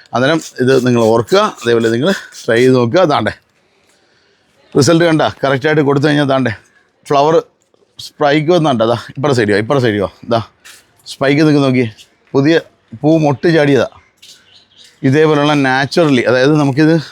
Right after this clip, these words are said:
ഓർക്കിഡിനെയൊക്കെ സംബന്ധിച്ച് ഇച്ചിരി വായു സഞ്ചാരമുള്ള സ്ഥലങ്ങളിൽ വേണം പ്ലാന്റ് വളർത്താനായിട്ട്. ഏ, അന്നേരം അവിടെയൊക്കെ നല്ലപോലെ കൊടുത്തു കഴിഞ്ഞാൽ ഇതിൻ്റെ ഒരു കെൽപ്പും കൂടെ ചേർത്തിട്ട് നല്ല അടിപൊളി പൂക്കൾ കിട്ടും. അതേപോലെ തന്നെ പ്ലാന്റ് നല്ല ഉഷാറായിട്ട് വളർന്ന്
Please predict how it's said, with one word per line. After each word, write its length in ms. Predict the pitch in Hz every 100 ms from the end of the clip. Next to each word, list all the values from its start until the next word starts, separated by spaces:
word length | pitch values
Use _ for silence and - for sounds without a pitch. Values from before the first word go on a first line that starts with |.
| 117
ഓർക്കിഡിനെയൊക്കെ 500 | 120 117 143 147 143 147
സംബന്ധിച്ച് 400 | 135 135 135 170 180 _ _
ഇച്ചിരി 200 | - 131 113
വായു 260 | 110 127 143 143
സഞ്ചാരമുള്ള 500 | 143 147 147 139 135
സ്ഥലങ്ങളിൽ 360 | 127 127 139 139
വേണം 160 | 131 170 - - - - - -
പ്ലാന്റ് 260 | 127 131 143 123
വളർത്താനായിട്ട്. 600 | 117 120 135 110 104 90 -
ഏ, 40 | 160 - -
അന്നേരം 300 | 127 127 131 127
അവിടെയൊക്കെ 320 | 123 135 127 135
നല്ലപോലെ 280 | 120 131 135 120
കൊടുത്തു 180 | 117 135
കഴിഞ്ഞാൽ 220 | 117 135 139
ഇതിൻ്റെ 280 | 120 135 147 147 120 - 123
ഒരു 140 | 139 131 - - _ _ - -
കെൽപ്പും 260 | 123 139 156
കൂടെ 120 | 151
ചേർത്തിട്ട് 420 | 131 123 127 135 185 - - -
നല്ല 140 | 113 113 107
അടിപൊളി 460 | 101 - 165 156 127
പൂക്കൾ 260 | 127 120 147 151
കിട്ടും. 200 | 139 - - - - 117
അതേപോലെ 320 | 123 127 127 120
തന്നെ 140 | 120 107
പ്ലാന്റ് 300 | 113 131 147
നല്ല 120 | 139 127
ഉഷാറായിട്ട് 400 | 113 143 143 143 120
വളർന്ന് 240 | 117 143